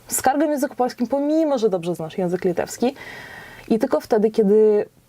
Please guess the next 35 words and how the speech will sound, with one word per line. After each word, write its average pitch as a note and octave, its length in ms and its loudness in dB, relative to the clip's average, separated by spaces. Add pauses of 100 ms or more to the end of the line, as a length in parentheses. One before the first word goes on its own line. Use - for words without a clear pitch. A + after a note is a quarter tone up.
(280)
pokazujesz, G#3 500 2
że F3 100 -4
w - 60 -8
szkole A3+ 280 -2
przez F#3 220 -8
dwanaście F3 380 -2
lat - 140 -4
jesteś - 300 -6
identyfikowany F3 800 -2
w F3 60 0
inny E3+ 180 2
sposób, - 520 -10
że F#3 460 0
w E3 100 0
mediach G3+ 600 2 (380)
czy G3+ 100 -2
nawet F#3 280 2
w E3 60 0
rodzinie A3 380 2
jesteś A3 300 -6
inaczej F3 300 -4
identyfikowany, D#3+ 680 -4
czy - 140 -6
na F3 60 -2
przykład F#3 260 -4
to, F#3+ 140 0
że F#3+ 200 0 (440)
bycie A#3 320 2
Polakiem A3 500 2
czasami G#3+ 440 0
może G3 320 0
boleć, A#3+ 420 0
ponieważ F#3 440 -2
masz F#3+ 220 -2
kontekst B3 600 -4